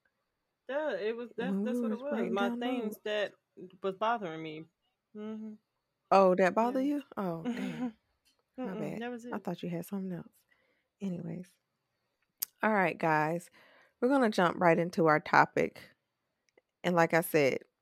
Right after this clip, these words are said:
Speaker 2: we are not <laughs>
Speaker 1: No, we
Speaker 2: licensed
Speaker 1: not.
Speaker 2: professionals. Go seek help, y'all.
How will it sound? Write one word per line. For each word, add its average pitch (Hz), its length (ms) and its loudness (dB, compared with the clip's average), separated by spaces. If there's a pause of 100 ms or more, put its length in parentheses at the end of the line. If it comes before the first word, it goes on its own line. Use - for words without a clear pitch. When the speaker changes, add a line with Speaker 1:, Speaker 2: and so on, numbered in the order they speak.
(360)
Speaker 2:
we 220 140 2
are 262 80 0
not 156 380 6
<laughs> - 600 2
Speaker 1:
No, 185 80 -8
we 185 40 -4
Speaker 2:
licensed 170 380 -4
Speaker 1:
not. - 80 -14
Speaker 2:
professionals. - 720 -4 (1300)
Go 233 300 4
seek - 340 -4
help, - 320 0 (100)
y'all. 165 420 2